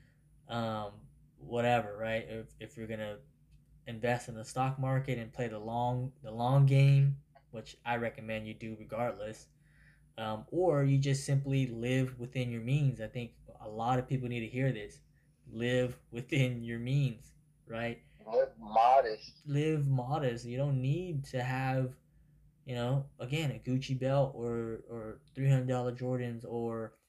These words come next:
Speaker 1: um, you know, a gold chain or what have you, if you can't afford it.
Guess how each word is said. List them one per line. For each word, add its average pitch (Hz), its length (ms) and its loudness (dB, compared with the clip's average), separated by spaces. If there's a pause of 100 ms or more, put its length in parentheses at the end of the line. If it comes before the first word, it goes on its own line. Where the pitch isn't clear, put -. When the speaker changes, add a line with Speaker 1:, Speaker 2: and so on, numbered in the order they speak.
(340)
Speaker 1:
um, 107 360 -6 (280)
you 117 140 -10
know, 113 240 -2
a 113 40 -6
gold 127 340 0
chain 127 420 0
or 117 260 -4
what 113 160 -6
have 127 320 -2
you, 117 220 -6 (160)
if 156 360 2 (380)
you 120 80 -16
can't 127 200 0
afford 120 340 -6
it. - 60 -20